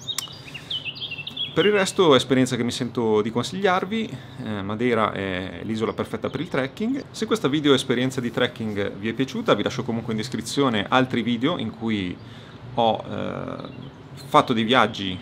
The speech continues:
viaggi di trekking di più giorni, in Lapponia o in Islanda,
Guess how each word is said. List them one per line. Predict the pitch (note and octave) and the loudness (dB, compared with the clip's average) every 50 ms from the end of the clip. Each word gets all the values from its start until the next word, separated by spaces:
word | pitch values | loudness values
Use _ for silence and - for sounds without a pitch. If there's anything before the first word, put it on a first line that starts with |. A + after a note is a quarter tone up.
| - - G2 G2+ | -10 -12 -6 -4
viaggi | - A#2+ A2+ A#2 | -2 -2 -2 -2
di | A2 A2 - | -2 -2 0
trekking | - A#2+ A2+ G#2+ - - A2+ G#2+ G2+ G2 | 2 2 2 2 0 -4 -6 -6 -4 -4
di | F#2 G#2+ | -6 -6
più | - - A#2 | -6 -6 -6
giorni, | A2 A2+ G#2+ G2 G2 A#2+ C#3 E3 F3+ - - - - - - - - - - - G2+ | -2 0 2 2 2 0 -2 -2 -4 -6 -8 -14 -16 -16 -16 -16 -16 -16 -14 -10 -8
in | G2+ F#2 | -6 -4
Lapponia | G2 - - - A2+ A2 G#2+ G#2 G2+ G2+ | -4 -2 2 4 6 6 6 4 2 0
o | G2 | 0
in | G2+ | -2
Islanda, | G2+ F2+ F#2+ A2+ G#2+ G#2 G2 F#2+ F2+ F#2 F2+ F2+ | -2 -2 2 4 4 4 4 2 -2 -4 -4 -6